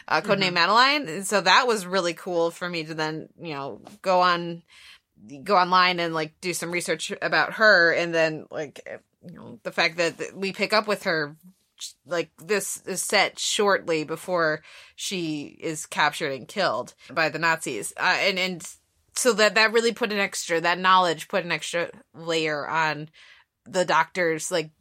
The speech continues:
Speaker 1: goodbye to her, sort of, 'cause she knows what's coming. Um, so yeah,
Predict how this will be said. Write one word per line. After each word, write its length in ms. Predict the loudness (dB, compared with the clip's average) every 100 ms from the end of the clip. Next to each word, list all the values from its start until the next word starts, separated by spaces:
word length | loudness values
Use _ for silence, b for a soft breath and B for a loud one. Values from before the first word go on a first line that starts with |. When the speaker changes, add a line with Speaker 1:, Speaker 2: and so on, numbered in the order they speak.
| _
Speaker 1:
goodbye 640 | -4 -4 2 4 6 2 -2
to 140 | -6 -6
her, 260 | -2 -4
sort 300 | -4 -6 -4
of, 400 | -4 -6 -8 -12 B B -12
'cause 140 | -4 -2
she 140 | -2
knows 220 | -4 -4
what's 140 | -6 -8
coming. 540 | -6 -6 -8 -14 -20 _ _
Um, 360 | -10 -8 -12 -18 _ _ _ _ _ -16
so 180 | -4 0
yeah, 340 | 2 2 2